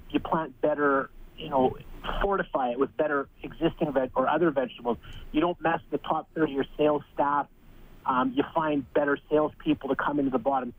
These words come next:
two thirds. You don't mess with your top third stocks. You go get better supplemental stocks. And to me, I mean, it's not Dave Tippett's fault. It's not McDavid or, or Draisaitl's fault that the bottom two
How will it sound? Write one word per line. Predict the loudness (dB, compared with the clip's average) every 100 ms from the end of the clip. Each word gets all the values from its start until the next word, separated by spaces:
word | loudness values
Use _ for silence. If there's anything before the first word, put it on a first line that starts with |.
| 0
two | 0 2
thirds. | 2 2 -4 -20 -10 0
You |
don't | 0 0
mess | -2 0 0 0
with | -2 0
your | -2
top | 0 -4 -4 0
third | 0 0 -4
stocks. | -2 0 0 -4 -8
You | -2
go | -2 0
get | 0 -2 -6 0
better | 2 4 2 0 -8 -20 -18 -16 -4
supplemental | -4 -2 2 4 4 0
stocks. | 0 0 0 -6
And | -16 -2
to |
me, | 4 6 6 4 0 -6 -20 -20 -20 -20 -16 -4
I | 0
mean, | 4 2
it's | 0 -2
not | -2 0 -4 -4
Dave | 2 2 0 -4
Tippett's | -2 -2 -6 -2
fault. | -2 -2
It's | -8 -2
not | -2
McDavid | -2 0 4 4 4
or, | 2 2
or | 2 2 0
Draisaitl's | -2 -2 0 -2 -2 -2 -4
fault | 0 2 0 -8 -12 -14 -2
that | -2 -2
the | -6
bottom | -2 0 2 2 0 -2
two | 0